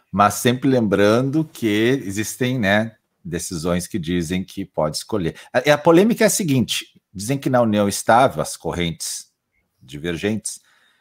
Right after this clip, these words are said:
não há essa separação obrigatória de bens, né?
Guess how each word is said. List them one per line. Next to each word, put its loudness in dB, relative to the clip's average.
não 4
há 4
essa -12
separação -4
obrigatória -4
de -12
bens, -4
né? 0